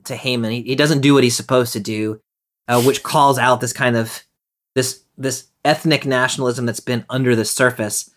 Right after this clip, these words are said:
suddenly bursts out. And I think Mordecai did that on purpose. I, I don't have any great reason to think that, but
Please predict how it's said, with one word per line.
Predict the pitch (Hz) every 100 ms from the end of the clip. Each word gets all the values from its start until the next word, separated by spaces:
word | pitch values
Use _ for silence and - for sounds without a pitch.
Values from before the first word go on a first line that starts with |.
| _ -
suddenly | - 143 127 120 113
bursts | 101 - 120 120 - - - -
out. | 113 107 - - _ _ _ _ _
And | 127
I | 147 208
think | 233 165
Mordecai | 143 143 135 123
did | 120
that | 120 113
on | 104
purpose. | - 131 110 101 - - - _
I, | 123 135 -
I | 156
don't | 143
have | 143
any | 131
great | 117 123 123
reason | 131 131
to | 139
think | 131 143 147
that, | 135 123
but | 127